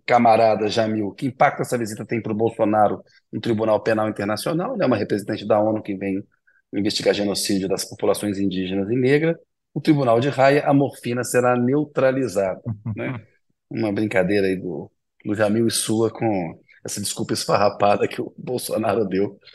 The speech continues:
Speaker 1: sobre o vídeo que ele disse ter postado sobre efeito de medicamento. É, vídeo golpista, né? Terceiro bloco. Qual é a nova fase que o Congresso quer aprovar? Mais uma anistia ampla, geral e restrita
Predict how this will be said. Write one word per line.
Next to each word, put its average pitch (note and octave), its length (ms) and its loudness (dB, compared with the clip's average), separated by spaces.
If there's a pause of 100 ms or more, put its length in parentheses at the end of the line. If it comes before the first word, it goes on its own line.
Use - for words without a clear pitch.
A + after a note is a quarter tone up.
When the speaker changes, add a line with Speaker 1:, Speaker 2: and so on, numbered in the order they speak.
(140)
Speaker 1:
sobre A2 300 -4
o G#2 60 0
vídeo G2 360 0
que - 80 -8
ele F2 140 -4
disse - 180 -10
ter F2+ 120 -8
postado F2 580 -4 (280)
sobre F#2+ 300 -6
efeito F#2+ 260 -4
de - 100 -6
medicamento. F2 720 -4 (1120)
É, F#2 180 0
vídeo G#2+ 200 0
golpista, A2+ 580 0 (360)
né? C3+ 320 -2 (140)
Terceiro D#3 320 6
bloco. B2 460 6 (200)
Qual D3 180 6
é D#3+ 60 8
a D3 40 6
nova C3 200 6
fase B2+ 260 4
que B2 60 -6
o C3+ 40 -2
Congresso A#2+ 260 -2
quer C#3 100 2
aprovar? D#3 480 0 (340)
Mais D#3+ 300 -2
uma C#3+ 180 0
anistia B2+ 400 -2
ampla, D3 220 -4
geral A#2+ 340 0
e B2+ 120 -6
restrita C3 720 -6